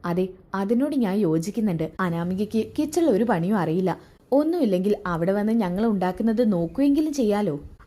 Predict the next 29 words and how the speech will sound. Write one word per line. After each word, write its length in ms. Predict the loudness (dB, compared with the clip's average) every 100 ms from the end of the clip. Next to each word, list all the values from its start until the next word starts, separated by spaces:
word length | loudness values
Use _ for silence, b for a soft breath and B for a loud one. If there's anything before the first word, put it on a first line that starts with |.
| -4
അങ്ങനെയെങ്കിലും 640 | 0 2 2 0 0 -2 -2
അനാമികയ്ക്ക് 540 | -2 0 0 -2 -2
പാചകം 500 | -2 -2 0 0 0
പഠിക്കാം." 400 | 0 -2 -4 -6 -6
ഇത് 140 | -2 0
കേട്ടപ്പോ 320 | 0 0 0
ജാനകി 380 | 0 -4 -4 -2
പറയുന്നുണ്ട്, 540 | 0 0 -2 -2 -2 B B -10
"അതെ, 260 | -4 0 0 -2 -6
എന്റെ 260 | -2 0 0
മരുമകൾ 420 | 0 0 0 0
ഇവിടെ 180 | 2 0
ജോലി 400 | 2 0 0 0
എടുക്കാൻ 300 | -2 -2 -2
വന്നവളൊന്നും 480 | -2 -2 0 0 0
അല്ല, 280 | 0 -4 -8 B 0
എന്റെ 240 | 2 2
മരുമകൾക്ക് 560 | 2 0 0 -2 -2 -2
ഇവിടുത്തെ 320 | -2 0 0 0
ജോലിയൊന്നും 560 | 2 2 2 0 0
ചെയ്ത് 280 | 0 0 0
വശവും 380 | 0 -2 0 0
ഇല്ല, 160 | 0 -6 B B B
അതുകൊണ്ട് 460 | -6 -2 0 0 -4 -2
ആരും 280 | 0 2 2
എന്റെ 180 | 2
മോൾ 220 | 2 0 -2
കിച്ചണിൽ 300 | -4 -2 -2 -2
കയറ്റണ്ട." 380 | -4 -4 -4